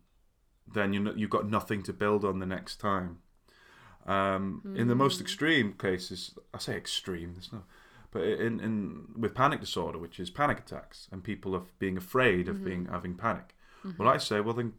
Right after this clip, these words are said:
Speaker 2: Mm-hmm.
Speaker 1: go and panic, see what happens." You know, go panic about something. Go and put yourself
Speaker 2: What's
Speaker 1: in that
Speaker 2: typically their
Speaker 1: situation.
Speaker 2: response when, when
Speaker 1: Terror.
Speaker 2: Mm-hmm.
Speaker 1: You know, and, and I know I've, I've had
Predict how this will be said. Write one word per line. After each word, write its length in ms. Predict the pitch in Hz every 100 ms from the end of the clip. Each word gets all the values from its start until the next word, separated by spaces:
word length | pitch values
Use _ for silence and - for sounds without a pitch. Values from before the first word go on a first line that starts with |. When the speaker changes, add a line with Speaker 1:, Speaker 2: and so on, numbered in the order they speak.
| -
Speaker 2:
Mm-hmm. 240 | 190 185 180
Speaker 1:
go 220 | 113 139
and 120 | 131
panic, 340 | 123 156 117 -
see 140 | 113
what 120 | 104
happens." 560 | 110 - - - - - _ _ _ _ _ _ _ _
You 80 | 107
know, 300 | 95 95 120 - _ _ _ _
go 160 | - 131
panic 320 | 135 139 117
about 200 | 90 85
something. 280 | - - - -
Go 240 | - 131 160
and 100 | 156
put 140 | 160
yourself 240 | - - 107
Speaker 2:
What's 140 | -
Speaker 1:
in 60 | -
that 60 | 349
Speaker 2:
typically 160 | 320 269
their 120 | 226
Speaker 1:
situation. 60 |
Speaker 2:
response 600 | 190 185 196 180 - - 185
when, 400 | 180 175 175 - -
when 460 | 196 185 180 180 175 - - - - _ _ _ _
Speaker 1:
Terror. 460 | - 202 285 143 - - _ _ _ _ _ _ - _ _ _ _ _ 208
Speaker 2:
Mm-hmm. 480 | 202 226 220 185 196 _ - - - _ _ _ -
Speaker 1:
You 140 | 123 117
know, 200 | 135 151
and, 200 | 147 139
and 180 | 156 131
I 160 | 180
know 240 | 180 214 214
I've, 200 | 160 135
I've 180 | 143
had 180 | 151 143